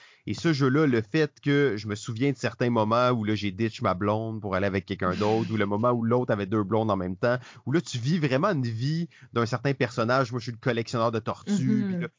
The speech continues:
Speaker 1: tu, tu te prends vraiment au jeu par rapport à ça, puis tu t'intéresses à ce que l'autre fait à cause que la vie de son personnage t'intéresse.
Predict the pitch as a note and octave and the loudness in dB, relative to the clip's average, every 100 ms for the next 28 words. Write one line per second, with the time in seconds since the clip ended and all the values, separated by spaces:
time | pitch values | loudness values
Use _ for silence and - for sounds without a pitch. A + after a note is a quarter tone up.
0 | _ _ _ C#3+ C#3+ - A#2+ - - - | _ _ _ -12 -10 -12 -14 -14 -12 -4
1 | E3+ G3 D#3+ B2 B2+ D3+ B2 A2 G#2+ A#2+ | 0 2 2 0 2 2 0 -4 -4 -4
2 | D3+ A2+ G#2 A2+ G#2 D#3+ - - - D3 | -2 0 0 0 0 -2 -10 -18 -2 -2
3 | D3 C#3 B2+ F3 D3 A#2+ - - A#2 A#2 | 2 0 0 -2 0 -2 -4 -2 0 2
4 | D3+ C#3 - F3 - C#3+ - F#3 F3+ E3 | 2 0 -4 -4 -2 -4 -4 -4 -4 -2
5 | B2+ G2+ G#2 C3+ D#3 B2+ A#2 A2+ B2+ C3 | 0 0 0 -4 -4 -4 -2 -2 -4 -4
6 | A#2+ G2+ G2+ A2 D3+ - | -4 -4 -4 -2 -6 -8